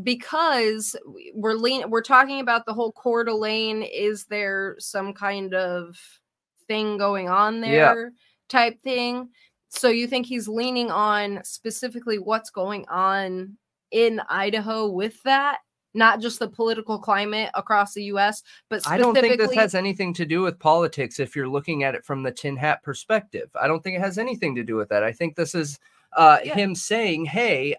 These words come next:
Speaker 2: I am part of a cult, and, uh, if you're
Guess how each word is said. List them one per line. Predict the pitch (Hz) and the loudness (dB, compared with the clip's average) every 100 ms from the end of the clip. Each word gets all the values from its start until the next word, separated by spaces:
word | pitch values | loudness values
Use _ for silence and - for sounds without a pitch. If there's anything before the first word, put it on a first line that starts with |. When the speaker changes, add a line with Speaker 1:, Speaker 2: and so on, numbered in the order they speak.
| - | 0
Speaker 2:
I | 175 240 | 4 4
am | 226 190 262 208 | 4 0 -2 0
part | 165 147 | 2 2
of | 143 135 | 2 -4
a | |
cult, | 127 - 127 127 - - - | -6 0 2 2 0 -6 -6
and, | 143 147 143 139 139 - - | -2 0 0 -2 -6 -8 2
uh, | 147 143 135 131 - | 4 6 6 4 0
if | 170 170 | -4 -4
you're | 185 180 170 160 | -4 0 0 0